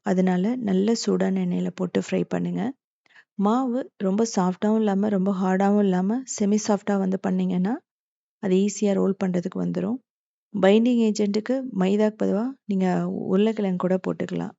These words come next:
கோதுமை, உருளைக்கிழங்கு எல்லாமே வந்து போட்டு பண்ணலாம், நல்லா இருக்கும். இதை அப்படியே எடுத்து, சூடா எடுத்து கண்டெய்னர்ல போட்டுற வேணாம். ஆறுனதுக்கு அப்புறம் நீங்க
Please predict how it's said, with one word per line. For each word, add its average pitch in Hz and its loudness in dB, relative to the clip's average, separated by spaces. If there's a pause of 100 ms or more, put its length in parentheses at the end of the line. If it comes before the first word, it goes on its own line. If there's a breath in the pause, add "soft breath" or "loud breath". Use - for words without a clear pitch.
கோதுமை, 180 2
உருளைக்கிழங்கு 180 -2 (720)
எல்லாமே 196 2
வந்து 175 -2
போட்டு 175 -4
பண்ணலாம், 175 -2
நல்லா 170 -2
இருக்கும். 185 -6 (2250)
இதை 214 6
அப்படியே 226 2
எடுத்து, 202 0
சூடா 214 2
எடுத்து 190 0 (640)
கண்டெய்னர்ல 202 4
போட்டுற 190 -2
வேணாம். 180 -2 (280)
ஆறுனதுக்கு 208 2
அப்புறம் 208 -2
நீங்க 196 -2